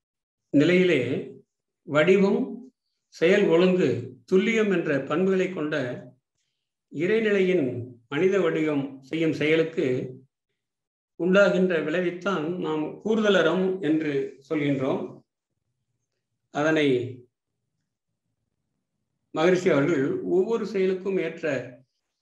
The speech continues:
தரமாற்றங்களை மனிதன் எப்போதும் பெற்றுக்கொண்டிருக்கிறான். இந்த தெய்வீக திருவிளையாட்டின்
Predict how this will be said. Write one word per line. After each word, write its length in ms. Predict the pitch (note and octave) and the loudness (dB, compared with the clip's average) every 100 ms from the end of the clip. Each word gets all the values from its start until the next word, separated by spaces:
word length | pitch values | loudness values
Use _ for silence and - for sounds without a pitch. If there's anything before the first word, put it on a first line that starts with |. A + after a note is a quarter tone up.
| _ - | _ -4
தரமாற்றங்களை 800 | D3 G#3 G3+ F#3 F#3 E3 D#3+ D3 B2+ - - | 0 2 4 2 2 2 2 2 0 -2 -6
மனிதன் 340 | C#3+ D#3+ F#3 | -2 0 0
எப்போதும் 580 | D#3 D#3+ - G#3+ G#3+ G#3 | 0 -2 -4 -2 -2 -2
பெற்றுக்கொண்டிருக்கிறான். 920 | F3 E3 F3 D3 D3+ C#3+ C3+ B2+ C3+ - - - _ _ _ _ _ _ _ - | -4 -6 -6 -4 -4 -4 -6 -6 -6 -8 -14 -20 _ _ _ _ _ _ _ -4
இந்த 260 | F3 E3+ D#3 C#3 B2 - D3+ | 0 2 2 2 -2 -10 0
தெய்வீக 540 | D#3+ G#3 A3 G#3 A3 | 2 2 2 -2 -2
திருவிளையாட்டின் 1160 | - F#3+ G3+ G3 F#3+ F#3 F#3 E3 C3 B2 B2 | 0 0 0 0 -2 -2 -4 -4 -4 -6 -10